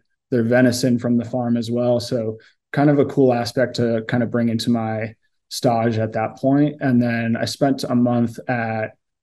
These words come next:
Core by Claire Smith, which was by far, you know,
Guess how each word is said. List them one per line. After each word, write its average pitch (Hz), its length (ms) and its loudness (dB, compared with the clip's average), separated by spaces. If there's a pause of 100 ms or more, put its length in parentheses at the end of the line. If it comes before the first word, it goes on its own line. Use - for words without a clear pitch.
(160)
Core 135 200 6
by 120 160 2
Claire 117 280 -2
Smith, 117 380 -2
which 120 180 -4
was 117 460 -4 (480)
by 123 180 2
far, 117 540 0
you 127 120 0
know, 113 240 -2